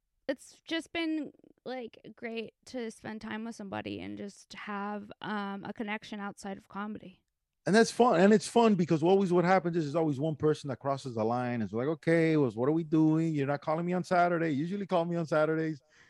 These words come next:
Speaker 2: Let's just hope it's not you. Let's just hope it's him saying, 'Hey, look, Sarah, like, you're not calling me. Like, what's up?'" You know, because if it's you,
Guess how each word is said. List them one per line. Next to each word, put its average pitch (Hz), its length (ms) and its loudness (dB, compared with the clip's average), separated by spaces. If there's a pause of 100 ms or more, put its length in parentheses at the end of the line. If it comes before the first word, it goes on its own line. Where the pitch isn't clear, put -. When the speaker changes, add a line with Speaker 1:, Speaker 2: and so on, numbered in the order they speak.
(420)
Speaker 2:
Let's 165 220 2
just 196 120 0
hope 190 160 4
it's 165 120 0
not 156 160 4
you. 135 180 0 (320)
Let's 156 140 -2
just 175 120 0
hope 196 140 4
it's 165 140 0
him 180 180 2
saying, 151 240 -2
'Hey, 165 140 -2
look, 175 200 -2
Sarah, 208 300 0
like, 139 160 -2
you're 139 80 -2
not 151 140 -2
calling 208 320 0
me. 214 180 0
Like, 160 140 -2
what's 139 200 -4
up?'" 214 220 0
You 160 80 -8
know, 185 140 -4
because 151 240 -6
if 131 80 -8
it's - 180 -6
you, 240 240 4